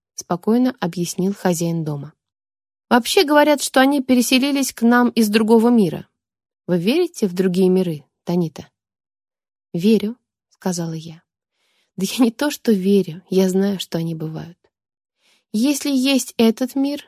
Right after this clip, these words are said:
почему бы где-то не быть другому или другим?" "Ваши слова пока что меня убеждают в том, что мне не придётся изображать из себя орка". "Пожалуй, нет, не придётся", рассмеялась я,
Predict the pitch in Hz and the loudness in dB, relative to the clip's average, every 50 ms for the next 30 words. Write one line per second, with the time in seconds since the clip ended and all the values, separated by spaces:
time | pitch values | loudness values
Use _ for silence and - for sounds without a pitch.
0 | _ _ _ - 220 208 - - 220 214 220 226 202 208 214 185 196 175 180 190 | _ _ _ -2 -2 -2 2 4 4 4 4 4 4 2 0 0 0 0 2 2
1 | 190 190 - 214 214 214 208 208 247 254 247 277 - 349 349 330 294 262 214 170 | 2 2 2 2 2 2 2 2 0 -2 -2 -2 -4 -2 -2 -2 0 0 0 0
2 | 156 156 156 175 _ _ _ _ _ - - 185 175 185 175 190 233 254 240 202 | 0 -6 -10 -14 _ _ _ _ _ -4 -2 -2 0 0 -4 -2 -4 -2 -2 -2
3 | 175 151 156 - _ _ _ _ _ _ _ _ _ _ _ _ _ _ _ _ | -4 -6 -8 -14 _ _ _ _ _ _ _ _ _ _ _ _ _ _ _ _
4 | _ _ _ _ _ _ _ _ _ _ _ _ _ _ - 196 208 214 208 - | _ _ _ _ _ _ _ _ _ _ _ _ _ _ -4 0 0 0 0 0
5 | 220 202 - - 196 190 180 202 214 208 - 214 202 - 202 190 185 - - - | -2 -4 0 0 0 2 2 0 0 2 0 0 0 2 0 0 -2 -2 -4 -2
6 | 190 190 185 185 185 180 175 170 160 180 170 165 160 185 180 165 156 - - - | 0 2 2 2 2 2 0 0 0 -2 -4 -2 0 0 0 0 -4 -6 -14 -14
7 | - - 165 175 196 233 240 _ _ _ - _ - - - 214 196 214 226 233 | -8 -6 -4 -4 -4 -6 -6 _ _ _ -20 _ -12 -2 0 2 4 6 6 4
8 | 262 294 294 370 370 294 214 196 175 170 - - - 185 185 - - 196 175 185 | 4 2 0 -2 -2 0 2 0 0 0 -4 -6 -6 -6 -6 -2 -2 0 0 0
9 | 170 175 175 170 170 165 180 208 226 - - 254 254 - - - 190 165 180 180 | 0 0 -2 -2 -2 -2 -2 -4 -4 -4 -6 -6 -6 -4 -4 -4 -2 -2 -2 -4
10 | - - 165 160 - - _ - 156 151 _ _ _ _ _ _ _ _ _ _ | -4 -6 -10 -10 -10 -12 _ -18 -18 -18 _ _ _ _ _ _ _ _ _ _
11 | _ _ _ _ _ _ _ - 262 254 269 262 247 254 247 240 226 202 170 - | _ _ _ _ _ _ _ 0 0 2 2 4 4 4 4 4 4 4 2 -2
12 | _ - - 233 233 240 226 214 208 185 160 156 147 - - - - - _ _ | _ -8 0 2 2 2 2 0 -2 -2 -2 -6 -8 -10 -14 -20 -20 -20 _ _
13 | _ _ _ _ _ - - 185 - - 202 190 180 170 165 165 160 - - - | _ _ _ _ _ -8 -6 -6 0 2 2 2 2 0 -2 -4 -8 -10 -10 -8
14 | 180 208 254 | -6 -6 -6